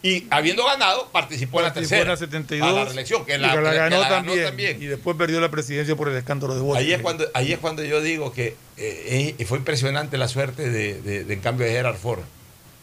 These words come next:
Speaker 1: Nunca ganó nada y fue presidente.
Speaker 2: Y fue presidente.
Speaker 1: O sea, no ganó una vicepresidencia. Él fue candidato a la vicepresidencia y perdió.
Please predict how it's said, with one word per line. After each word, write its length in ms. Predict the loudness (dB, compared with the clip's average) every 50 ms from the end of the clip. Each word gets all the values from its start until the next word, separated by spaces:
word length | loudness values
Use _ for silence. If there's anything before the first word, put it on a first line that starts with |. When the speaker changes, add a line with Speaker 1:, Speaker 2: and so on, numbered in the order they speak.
| -10 -4
Speaker 1:
Nunca 420 | 0 0 2 0 0 0 2 2
ganó 260 | 2 2 0 0 -2
nada 220 | -2 -2 0 0 0
y 60 | -2
fue 120 | -2 -4
presidente. 400 | -6 -6 -6 -6 -4 -4 -4 -2
Speaker 2:
Y 40 | -2
fue 100 | -2 -2
presidente. 500 | 0 -2 -2 -2 -2 -2 -2 -4 -4 -8 -14 -20 -20 -20 -20 -20 -18 -10 -6
Speaker 1:
O 80 | -2
sea, 160 | -2 -2 -2 -2
no 240 | 0 2 4 4 6
ganó 240 | 4 2 2 0 -2
una 140 | -2 -2
vicepresidencia. 800 | -2 -2 -2 -4 -4 -6 -6 -6 -6 -4 -4 -4 -6 -8 -10 -14 -18 -14 -10 -8
Él 80 | -6
fue 120 | -4 -2 0
candidato 440 | 0 2 2 2 2 0 0 0
a 20 | -2
la 80 | -2
vicepresidencia 600 | -2 -2 -4 -6 -6 -6 -4 -4 -4 -2 -2 -4
y 20 | -2
perdió. 480 | 0 0 -2 0 0 -2 -2 -4 -4